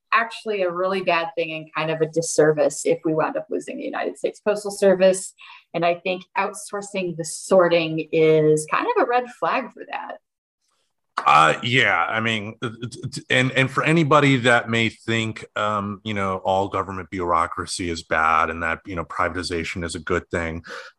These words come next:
Speaker 2: I want you to go to a drugstore, buy a, buy a postcard for your grandmother.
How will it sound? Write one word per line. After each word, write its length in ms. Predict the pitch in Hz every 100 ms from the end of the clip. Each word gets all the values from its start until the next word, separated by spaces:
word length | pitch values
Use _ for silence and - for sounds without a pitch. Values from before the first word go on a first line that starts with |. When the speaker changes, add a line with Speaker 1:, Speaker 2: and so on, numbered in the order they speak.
| -
Speaker 2:
I 120 | 120
want 280 | 165 190 165
you 400 | 127 110 104 104 _ - - -
to 120 | -
go 260 | 85 104 104
to 300 | 110 120 123
a 60 |
drugstore, 680 | 120 120 95 - 101 107 147 143 _ _
buy 180 | 117 139
a, 80 | 143
buy 200 | 143 139
a 60 |
postcard 560 | 139 143 139 - 135 127
for 80 | 117
your 100 | 101
grandmother. 460 | 98 87 78 73